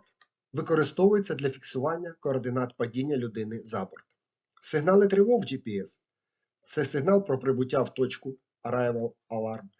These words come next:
сигнал при виході із якорного місця, Anchor Watch Alarm, сигнал контролю заданого курс-, курсу, X T E Alarm, сигнал тривоги по швидкості, Speed Alarm. Сигнал тривоги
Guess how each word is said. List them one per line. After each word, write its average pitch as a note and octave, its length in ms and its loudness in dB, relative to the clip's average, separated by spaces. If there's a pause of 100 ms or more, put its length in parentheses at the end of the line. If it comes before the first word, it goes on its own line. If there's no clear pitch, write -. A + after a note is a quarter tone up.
(240)
сигнал G3 540 2
при C3 220 2
виході B2+ 420 -4
із A2 260 -8
якорного G#2+ 520 -4
місця, G2 420 -10 (120)
Anchor A2+ 360 -6
Watch G2+ 300 -6
Alarm, G2+ 340 -6 (420)
сигнал F#3 400 2
контролю D#3 500 2
заданого B2 480 0
курс-, - 420 -14 (160)
курсу, G#2+ 420 -10 (480)
X A2 140 -8
T - 440 -10
E A2+ 180 -8
Alarm, G#2 400 -8 (1120)
сигнал G3 440 2
тривоги D3+ 420 6
по B2+ 120 -8
швидкості, A#2 600 -12
Speed A#2 440 -12
Alarm. A#2 360 -8
Сигнал G3 440 0
тривоги D3+ 420 -4